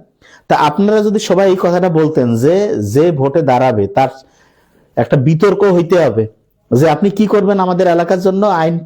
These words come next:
কিভাবে প্রণয়ন করবেন সেটার গোটা রোডম্যাপ দেন, এই জিনিসটা আগে ক্লিয়ার করতে হবে এবং জনগণ তাকে জিজ্ঞেস করবে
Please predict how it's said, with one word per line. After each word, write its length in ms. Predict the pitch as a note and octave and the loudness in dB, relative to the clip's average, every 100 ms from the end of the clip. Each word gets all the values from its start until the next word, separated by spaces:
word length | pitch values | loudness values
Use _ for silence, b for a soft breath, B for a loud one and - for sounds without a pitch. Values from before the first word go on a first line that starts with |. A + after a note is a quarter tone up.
| - | -4
কিভাবে 260 | F3+ F3 F3+ | 0 2 0
প্রণয়ন 340 | F3 E3+ F3 F3 | -2 -2 -2 0
করবেন 240 | F3 F#3+ | 0 -2
সেটার 280 | F#3 D#3 F3 | -2 -2 0
গোটা 180 | D#3 D#3+ | 0 0
রোডম্যাপ 400 | D#3+ D3+ C#3+ C#3+ B2+ | 0 0 -2 -4 -2
দেন, 100 | A2+ - B B B - | -6 -8 B B B 0
এই 160 | D#3+ E3 | 2 2
জিনিসটা 380 | E3+ F3+ - G3 | 0 -2 -2 -2
আগে 120 | F#3+ | 0
ক্লিয়ার 340 | G3+ G3 G3 F#3+ | -2 0 2 0
করতে 240 | F3 E3 C3 | -2 -2 0
হবে 160 | A#2 | 2
এবং 180 | D3 G3 C4 b b - A2+ | 2 0 -4 b b -6 -2
জনগণ 320 | D#3+ F#3 G3+ | 0 0 0
তাকে 160 | G3 G3 | 0 0
জিজ্ঞেস 260 | E3+ D#3+ E3 | 0 0 0
করবে 280 | B2 G2 | 0 -2